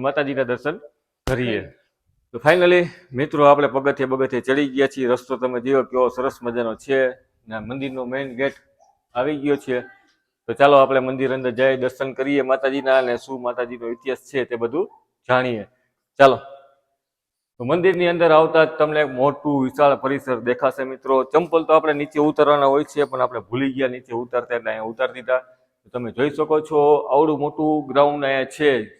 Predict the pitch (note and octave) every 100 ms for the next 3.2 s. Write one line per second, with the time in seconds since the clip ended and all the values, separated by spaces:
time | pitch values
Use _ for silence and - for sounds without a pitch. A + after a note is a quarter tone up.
0 | _ _ _ C3+ C3 D#3 D#3+ D#3+ D#3 D3+
1 | D3 - C3 D#3+ E3 E3 D3 D3+ C#3+ C#3
2 | C3+ C#3+ C3 G#2 _ _ _ _ _ _
3 | B2+ B2+